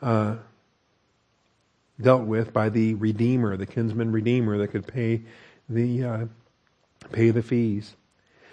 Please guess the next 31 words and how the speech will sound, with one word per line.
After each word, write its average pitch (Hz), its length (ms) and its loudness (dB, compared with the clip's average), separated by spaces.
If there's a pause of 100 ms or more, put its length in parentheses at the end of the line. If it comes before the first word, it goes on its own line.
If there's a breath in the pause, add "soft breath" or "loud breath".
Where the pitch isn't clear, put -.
(180 soft breath)
The 120 120 10
automatic 135 380 10
freedom 143 280 6
for 131 120 0
Hebrew 143 260 8
slaves 143 360 8
did 120 100 -2
not 127 160 6
apply 135 320 6
to 117 60 4
pagan 139 360 6
slaves. 151 380 8
They 123 120 8
didn't 135 200 4
get 123 160 4
the 135 80 -4
get 131 140 6
out 120 140 8
of 117 80 6
jail 120 240 4
free 127 220 2
card 120 260 4
after 113 180 -2
seven 117 340 0
years. 131 260 -2
The - 80 -10
pagan 120 340 0
slaves 113 380 2 (360 soft breath)
could 120 160 0
serve 120 300 4
longer. 113 560 2